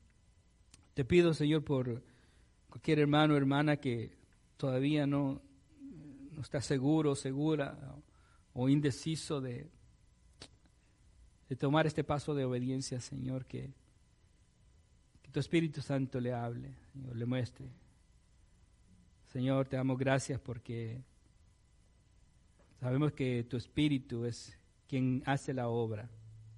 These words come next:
en medio nuestro. Y nosotros nomás somos instrumentos tuyos, Señor.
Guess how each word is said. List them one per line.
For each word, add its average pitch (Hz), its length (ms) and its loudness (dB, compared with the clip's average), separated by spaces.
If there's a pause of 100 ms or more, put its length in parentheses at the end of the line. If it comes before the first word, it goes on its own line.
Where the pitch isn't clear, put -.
(120)
en 123 100 -4
medio 120 200 0
nuestro. 117 420 -8 (960)
Y 135 60 -8
nosotros 135 460 0
nomás 139 320 4
somos 143 500 -2
instrumentos 131 720 -2
tuyos, - 320 -8
Señor. - 280 -14